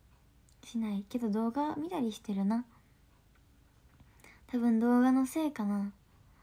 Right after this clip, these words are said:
わからん。でも動画のせいってのもあるかな。かもしれないですね。こんばんは。あ、みんなね、エムも見てみたいやって。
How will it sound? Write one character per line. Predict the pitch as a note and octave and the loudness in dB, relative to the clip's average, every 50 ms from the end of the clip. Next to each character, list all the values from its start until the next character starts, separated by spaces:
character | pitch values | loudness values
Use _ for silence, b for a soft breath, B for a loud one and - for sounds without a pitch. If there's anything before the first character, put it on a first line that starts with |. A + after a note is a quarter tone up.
| b b | b b
わ | - - | -20 -14
か | - - G#3+ | -8 -6 -4
ら | G#3+ G#3+ G#3+ | -4 -4 -4
ん。 | B3 - | -2 0
で | A3+ A#3+ | 2 2
も | A3+ G#3+ | 2 2
動 | G3+ A#3 B3+ C4 | 2 0 0 0
画 | - D#4 | -2 -4
の | D#4+ D#4+ | -6 -6
せ | - - - | -6 -4 -2
い | A4+ G#4+ | -2 -2
っ | - | -4
て | - - A3+ | -2 0 0
の | G#3+ | 2
も | G#3 F#3 F3+ | 2 0 -2
あ | F#3+ | -2
る | F#3+ A3 | -4 -4
か | - B3 G#3+ | -4 -4 -4
な。 | G3 A3+ - - _ b b b b b b b b b b b _ _ _ _ _ _ _ _ _ _ - _ _ _ _ _ _ _ _ _ _ _ _ _ | -4 -4 -8 -14 _ b b b b b b b b b b b _ _ _ _ _ _ _ _ _ _ -20 _ _ _ _ _ _ _ _ _ _ _ _ _
か | - - - A#3+ | -10 -2 0 2
も | A#3 A3+ G#3 | 2 2 0
し | G3+ - - G#3 | -4 -4 -4 -4
れ | G3 F#3+ F#3+ | -2 -2 -4
な | G3 F#3+ G3 | -6 -8 -10
い | G#3 - _ _ - | -10 -14 _ _ -20
で | |
す | - - - - | -20 -14 -8 -6
ね。 | D4 D4 C#4+ - - B B B B B B B B B B B B B B B B B B B B B - - _ _ _ _ _ - - - | -6 -6 -6 -10 -18 B B B B B B B B B B B B B B B B B B B B B -20 -20 _ _ _ _ _ -20 -10 -8
こ | A#3 A3 | -6 -6
ん | A3 A3 | -4 -4
ば | A3+ A3+ | -6 -6
ん | A3 G#3+ G#3+ G#3+ G#3+ | -6 -6 -6 -6 -6
は。 | A3 A3+ A#3 A#3+ B3+ C4 C4 C4+ C4 C4 C4 - _ _ _ _ - - - _ _ _ _ - - _ _ _ _ _ _ _ _ _ _ _ b b b b b b _ | -6 -6 -6 -6 -6 -6 -8 -10 -12 -14 -18 -20 _ _ _ _ -20 -20 -20 _ _ _ _ -20 -20 _ _ _ _ _ _ _ _ _ _ _ b b b b b b _
あ、 | - | -4
み | C4 C#4 | -2 0
ん | C#4 | 0
な | C4+ B3+ A#3+ B3 | 2 2 2 2
ね、 | |
エ | C#4 | 2
ム | D4 D#4 | 2 0
も | D#4 C#4+ | 0 0
見 | C#4+ C#4 C4+ | -2 -2 -4
て | D4 D4 | -4 -4
み | D4 C#4+ | -4 -4
た | D#4 D#4 | -2 -2
い | |
や | C#4+ B3+ | -2 -2
っ | A3+ | -2
て。 | - - - | -4 -8 -10